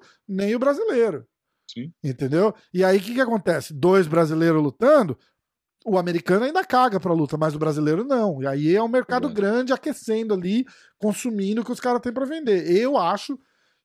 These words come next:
Speaker 1: que, é, que esse é um dos principais motivos que a gente tem visto. Porra, a, a, a luta das
Speaker 2: Ou
Speaker 1: meninas.
Speaker 2: seja, fãs brasileiros,
Speaker 1: A,
Speaker 2: vocês
Speaker 1: a luta
Speaker 2: querem
Speaker 1: das meninas, exatamente. Fizeram a Mackenzie com a Amanda Ribas, caiu do
Speaker 2: Verdade.
Speaker 1: cavalo, por exemplo. A Ma-, a Mackenzie perdeu.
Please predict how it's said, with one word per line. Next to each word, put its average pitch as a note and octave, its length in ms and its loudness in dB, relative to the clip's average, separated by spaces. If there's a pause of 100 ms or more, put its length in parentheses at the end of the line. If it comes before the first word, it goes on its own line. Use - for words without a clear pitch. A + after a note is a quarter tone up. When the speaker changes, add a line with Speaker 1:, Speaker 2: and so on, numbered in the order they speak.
(120)
Speaker 1:
que, E3 180 0
é, D#3 540 -2
que D#3+ 180 -2
esse E3 220 -2
é G3+ 40 0
um G3+ 40 -4
dos G3 160 -2
principais F#3 500 -2
motivos E3+ 320 -6
que - 80 -6
a C#3+ 40 0
gente C#3+ 160 -8
tem D#3+ 120 -4
visto. C#3+ 320 -4 (400)
Porra, C3+ 300 0
a, C#3 280 -4 (140)
a, C3+ 280 -4
a C3 60 -8
luta C#3 320 -6
das C#3+ 120 -2
Speaker 2:
Ou B2 100 0
Speaker 1:
meninas. B2+ 480 0
Speaker 2:
seja, E2+ 140 -10 (180)
fãs C3+ 260 -4
brasileiros, A2 560 -4
Speaker 1:
A, D#3 180 -2
Speaker 2:
vocês C#3+ 220 -2
Speaker 1:
a C#3 40 0
luta D3+ 160 2
Speaker 2:
querem C3 140 0
Speaker 1:
das D#3+ 160 0
meninas, D3+ 800 -6
exatamente. D3+ 600 -4
Fizeram D#3+ 320 0
a - 20 2
Mackenzie D3+ 480 -2
com - 100 -6
a C#3 40 -2
Amanda C3+ 260 -4
Ribas, F#3+ 260 -4
caiu C3 200 -4
do C#3 80 -10
Speaker 2:
Verdade. A#3+ 220 -2
Speaker 1:
cavalo, G4 300 0
por D#3+ 120 -6
exemplo. B2 340 -10
A B2 80 -4
Ma-, B2+ 220 -8
a - 20 -12
Mackenzie C3+ 320 -6
perdeu. E3 540 -2